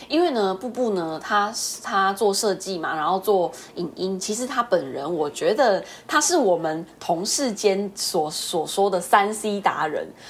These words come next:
所以他在设备上呢，是非常要求的。你可以跟大家聊聊，你大概，你算一下，你大概花了，因为他是直接，你直接做影音嘛，所以你就会买相机、买麦克风、买一堆什么的。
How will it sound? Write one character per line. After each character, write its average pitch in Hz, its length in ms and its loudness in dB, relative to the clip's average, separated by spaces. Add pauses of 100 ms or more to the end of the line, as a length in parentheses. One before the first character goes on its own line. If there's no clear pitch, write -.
(140)
所 240 200 8 (520)
以 180 260 2 (300)
他 320 160 0
在 339 120 4
设 311 300 2
备 254 240 4
上 214 300 0
呢， 160 180 -4
是 220 180 -4
非 190 200 0
常 147 200 -8
要 151 200 -4
求 - 260 -8
的。 - 160 -8 (380)
你 214 80 2
可 311 100 2
以 339 80 4
跟 262 100 4
大 269 140 4
家 254 60 4
聊 170 220 0
聊， 160 200 0
你 165 120 -4
大 - 200 2
概， 196 240 2 (220)
你 185 160 0
算 202 360 2
一 190 40 0
下， 247 100 0
你 202 80 -2
大 214 80 -2
概 208 140 2
花 185 220 2
了， 156 280 0
因 320 80 2
为 359 80 2
他 285 160 -2
是 294 100 -6
直 175 160 -10
接， 180 240 2
你 165 80 -6
直 165 140 -8
接 190 160 4
做 196 340 2 (300)
影 170 220 -4
音 175 180 -2
嘛， - 160 -6
所 214 140 2
以 220 40 0
你 170 200 -2
就 196 200 4
会 - 200 -8
买 156 180 -4
相 180 300 0
机、 175 240 -4
买 160 160 -4
麦 175 180 -2
克 185 140 -6
风、 175 200 -2
买 156 160 -4
一 180 60 -4
堆 170 260 -2
什 165 140 -8
么 - 140 -14
的。 - 160 -6